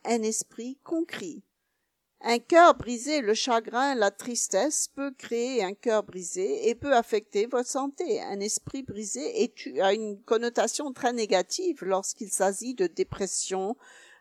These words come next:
de tristesse, de chagrin, lorsque c'est basé dans la, le souci et la,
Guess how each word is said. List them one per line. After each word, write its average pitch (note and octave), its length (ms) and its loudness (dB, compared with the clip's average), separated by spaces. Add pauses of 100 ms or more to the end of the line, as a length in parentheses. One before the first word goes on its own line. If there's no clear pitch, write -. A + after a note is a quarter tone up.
de F#3 120 2
tristesse, - 800 -2
de F#3 100 -6
chagrin, G3+ 640 0
lorsque G3 320 -2
c'est F#3+ 160 0
basé F3+ 380 2
dans F3 200 -2
la, B2+ 440 -2
le F3 100 -2
souci G3+ 640 -4
et F#3+ 140 0
la, F#2+ 440 0